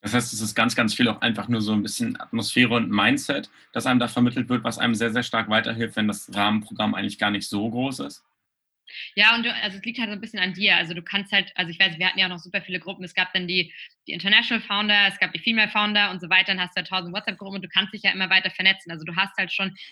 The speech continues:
Speaker 2: die, die, der Rahmen ist halt relativ, ähm, relativ be-, be-, oder beziehungsweise das, was die halt vorgeben. Ähm, das heißt, du kannst halt auch sagen, ich mache nur das Programm und für den Rest, ähm, bin ich halt wirklich nur zu Hause und arbeite. Oder du sagst halt, okay, ich will mich jetzt auch bewusst vernetzen und mache halt nochmal irgendwie Sachen drumherum.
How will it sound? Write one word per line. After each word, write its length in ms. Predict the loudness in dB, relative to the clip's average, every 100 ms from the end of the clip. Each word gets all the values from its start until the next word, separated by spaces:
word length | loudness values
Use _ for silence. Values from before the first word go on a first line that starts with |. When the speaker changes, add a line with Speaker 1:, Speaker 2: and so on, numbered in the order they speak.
| _
Speaker 2:
die, 180 | -2 -2
die, 280 | -2 -4 0
der 200 | 0 4
Rahmen 380 | 4 4 2 -4
ist 160 | -4
halt 120 | -4
relativ, 500 | 0 0 0 -2 -8 -8 -6
ähm, 340 | -2 0 -2 -6
relativ 400 | -2 0 0 -4 -16
be-, 100 | -18 -18 -20
be-, 120 | -10
oder 140 | -6
beziehungsweise 460 | -6 -8 -6 -4 -2
das, 160 | -2 -4
was 120 | -8
die 160 | -2
halt 120 | 0 -2
vorgeben. 640 | -6 -8 -6 -6 -4 -8 -12 -20 -20 -4 0
Ähm, 200 | 0 -2
das 120 | 0
heißt, 180 | 0 0
du 40 |
kannst 220 | -6 -6
halt 120 | -6
auch 60 | -4
sagen, 160 | -4 -2
ich 60 |
mache 200 | -6 -6
nur 140 | -4 -2
das 240 | -4 -4
Programm 360 | -10 -2 -2 -2
und 100 | -8
für 60 | -6
den 80 | 2
Rest, 440 | 2 2 -2 -12 -4
ähm, 280 | -2 -2 -8 _ -6
bin 120 | -4
ich 100 | 0
halt 120 | -2
wirklich 160 | -2 -8
nur 120 | -10
zu 140 | -8
Hause 200 | -10 -10
und 80 | -2
arbeite. 580 | 0 0 -2 -2 -4 -4 -10 -20 -6
Oder 220 | 2 2
du 80 | 4
sagst 300 | 0 0 -2
halt, 120 | -4
okay, 260 | -2 0 0
ich 180 | -2 _ _ -2
will 140 | -2
mich 100 | -2
jetzt 140 | -8
auch 120 | -12 -12
bewusst 280 | -12 -10
vernetzen 440 | 0 0 0 -6 -8
und 60 |
mache 160 | -6 -6
halt 100 | -6
nochmal 240 | -4 -4
irgendwie 160 | -4 -6
Sachen 200 | -8 -10
drumherum. 480 | -8 -10 -10 -14